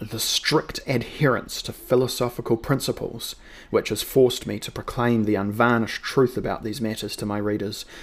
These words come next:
will suffice to terminate the dangerous entity that menaces the living organism. For the dreadful things that our eyes can see are but the external reflections of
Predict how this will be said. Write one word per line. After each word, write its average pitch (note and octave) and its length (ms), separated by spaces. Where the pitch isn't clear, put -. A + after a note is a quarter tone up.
will A2+ 100
suffice - 520
to - 100
terminate B2 600
the A2 80
dangerous G#2+ 640
entity A#2+ 540
that - 160
menaces A2+ 580
the G#2+ 100
living G#2+ 360
organism. A2 640
For A#2+ 140
the A2+ 100
dreadful C#3 480
things A#2 420
that G#2+ 120
our A#2+ 300
eyes A2+ 360
can G#2+ 180
see G#2+ 500
are A#2+ 140
but A#2 200
the A2 140
external B2+ 600
reflections G#2+ 840
of - 160